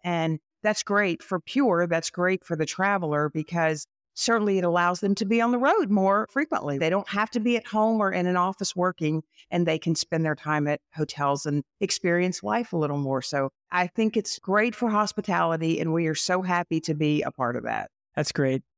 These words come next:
Speaker 2: In terms of where can people go to learn more about you and what you're doing?
Speaker 1: So they can go to pure room dot com, w w w dot pure room dot com,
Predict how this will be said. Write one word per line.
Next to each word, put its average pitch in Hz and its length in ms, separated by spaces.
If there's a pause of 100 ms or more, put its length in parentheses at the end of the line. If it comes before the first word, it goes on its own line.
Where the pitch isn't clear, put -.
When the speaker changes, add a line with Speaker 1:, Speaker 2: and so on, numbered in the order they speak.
(140)
Speaker 2:
In 175 120
terms 185 320
of 190 460
where 165 300
can 233 120
people 170 540 (140)
go 139 220
to 131 140
learn 127 220
more 123 480
about 123 560
you 135 200
and 120 200
what 123 120
you're 123 100
doing? 127 300 (180)
Speaker 1:
So - 140
they 233 120
can 233 100
go 233 200
to 208 680
pure 233 180
room 233 200
dot - 200
com, 156 380 (160)
w 175 220
w 175 220
w 170 180
dot - 160
pure 175 160
room 170 160
dot 170 160
com, 151 300